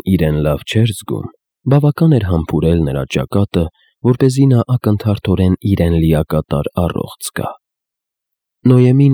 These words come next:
անսահման նվիրված ու հնազանդ էր այն մարդուն, որ,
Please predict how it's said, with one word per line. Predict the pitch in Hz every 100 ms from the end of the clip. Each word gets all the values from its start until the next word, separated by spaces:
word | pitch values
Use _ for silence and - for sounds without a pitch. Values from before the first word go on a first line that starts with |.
| -
անսահման | 110 104 - 90 85 95 98
նվիրված | 87 80 78 78 98 -
ու | 85
հնազանդ | 82 82 82 104 110 82
էր | 60
այն | 64 69
մարդուն, | 69 71 - 123 117
որ, | 80 71 78